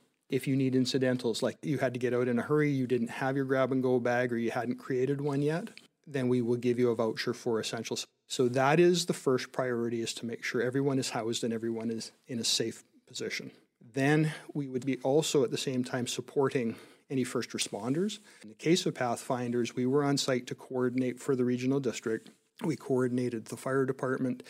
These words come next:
and the, uh, search and rescue people.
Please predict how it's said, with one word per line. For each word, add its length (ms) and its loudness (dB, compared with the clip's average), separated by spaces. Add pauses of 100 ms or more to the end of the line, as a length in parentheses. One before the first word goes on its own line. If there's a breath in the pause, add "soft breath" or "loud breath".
(140)
and 460 -2
the, 540 -2
uh, 260 -6
search 260 -2
and 80 2
rescue 260 0
people. 380 -2